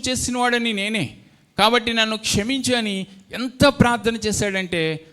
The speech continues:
ఆ ప్రార్థనలో దేవుణ్ణి ఆరాధన క్రమము కలిగి ఉన్న విధానాన్ని బట్టి దేవుడు ఆయన ఏం చేశాడు? క్షమించాడు. నిజమే, మన యొక్క ఆరాధనలో, ఆ, క్షమాపణ అనేది ఉండాలి.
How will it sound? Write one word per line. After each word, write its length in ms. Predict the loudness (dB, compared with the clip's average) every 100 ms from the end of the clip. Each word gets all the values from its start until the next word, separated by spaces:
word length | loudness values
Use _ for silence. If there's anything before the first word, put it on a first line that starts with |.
| -6
ఆ 180 | 2 2
ప్రార్థనలో 880 | 2 0 -2 0 0 2 2 2 0 -8 -18 -8
దేవుణ్ణి 680 | 0 2 2 0 0 -2 -4 -2
ఆరాధన 540 | 4 6 4 2 -2
క్రమము 560 | -6 -4 -2 0 2 0
కలిగి 300 | 0 0 0
ఉన్న 120 | 0
విధానాన్ని 540 | 0 0 2 2 0
బట్టి 500 | -2 -2 -2 -2 -6 -14 _ -8
దేవుడు 560 | -2 2 2 2 2 0
ఆయన 240 | -2 -2
ఏం 140 | -4 -4
చేశాడు? 460 | -4 -2 -2 -4 -8 -16 _
క్షమించాడు. 680 | -8 -6 -4 -4 -6 -8 -10 -20 _ _ _
నిజమే, 460 | -4 -2 -2 -2 -6 -12 _ -2
మన 180 | 2
యొక్క 260 | 2 0 0
ఆరాధనలో, 1080 | -2 0 2 2 2 0 0 2 2 0 -4 -14 -20 _ -2
ఆ, 460 | 0 2 2 0 -4 -10 -8
క్షమాపణ 840 | -4 0 0 2 2 2 0 -4 -4
అనేది 440 | -2 -2 0 -2
ఉండాలి. 420 | -2 0 2 2